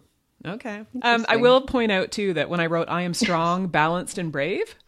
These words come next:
Speaker 1: we were going to a new hill to snowboard, and I was feeling a little nervous about it. And that was my
Speaker 2: Ah.
Speaker 1: affirmation for that day, because I'm strong, I'm balanced, and I'm brave. And here I am on the bigger hill as I'm, like, trying to improve my snowboarding skills.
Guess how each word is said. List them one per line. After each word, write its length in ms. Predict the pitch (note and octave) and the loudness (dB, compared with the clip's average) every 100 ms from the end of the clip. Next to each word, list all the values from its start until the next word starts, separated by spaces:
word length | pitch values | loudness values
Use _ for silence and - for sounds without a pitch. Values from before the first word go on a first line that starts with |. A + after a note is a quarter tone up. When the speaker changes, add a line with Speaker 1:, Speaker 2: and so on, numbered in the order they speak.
| _ _ _ | _ _ _
Speaker 1:
we 140 | A3 | -4
were 220 | G#3+ G#3+ G3 | 2 2 2
going 400 | F#3 G3 A3 A3 | 0 0 -2 -4
to 420 | G#3 F#3+ F#3 F#3 | -2 -2 -2 -2
a 60 | F3+ | -2
new 220 | F3+ F#3 | 0 0
hill 320 | D#3 E3 A3+ | 0 -2 -2
to 420 | C4 A3 F3+ E3 D#3 | -4 -4 -2 -2 -6
snowboard, 640 | - D#3+ E3 A3 D#4+ F4 | -6 -6 -4 -4 -4 -6
and 80 | F3+ | -6
I 40 | |
was 140 | E3 - | -4 -4
feeling 300 | F#3+ F#3 F3 | -4 -4 -2
a 60 | |
little 180 | E3+ F3 | -4 -4
nervous 340 | D#3+ D3+ F#3 A3+ | -6 -6 -8 -6
about 220 | A3 F4 | -6 -6
it. 180 | F#4+ - | -8 -10
And 140 | D#3+ D#3+ | -6 -2
that 160 | E3+ | -2
was 120 | F#3 F3+ | -2 -2
my 100 | E3+ | 0
Speaker 2:
Ah. 140 | E3 | 0
Speaker 1:
affirmation 440 | E3 E3 E3+ G3 F#3 | 0 0 -2 -4 -6
for 100 | D#3+ | -4
that 220 | D3 C#3+ | -4 -4
day, 300 | E3+ C3 D3+ | -4 -4 -8
because 540 | D#3+ E3+ D3+ D3 - - - | -10 -6 -4 -6 -10 -20 -10
I'm 160 | D#3 C#3+ | -8 -8
strong, 360 | - C#3 D3+ D#3 | -6 -6 -4 -6
I'm 120 | D3 | -6
balanced, 380 | B2+ C#3 E3+ - | -6 -8 -8 -8
and 80 | E3+ | -8
I'm 120 | E3 | -4
brave. 340 | G#3 F3 D#3+ - | -4 -4 -6 -10
And 100 | D3 | -10
here 140 | E3 D#3 | -8 -6
I 60 | |
am 200 | D#3 E3+ | -6 -4
on 120 | D3+ | -6
the 80 | D3 | -6
bigger 260 | D3 D3 D3 | -6 -6 -6
hill 420 | E3+ D3+ C#3+ F3 - | -4 -4 -4 -8 -10
as 200 | D3 D3 | -8 -6
I'm, 180 | C#3+ D3 | -6 -6
like, 200 | C3+ C3 | -8 -8
trying 200 | D3+ D3 | -8 -8
to 60 | |
improve 280 | C#3+ D3+ D#3+ | -8 -10 -8
my 80 | D3 | -8
snowboarding 420 | C#3+ F3 D#3+ C3+ | -8 -8 -8 -8
skills. 380 | C3 A#2 C#2+ - | -10 -12 -12 -18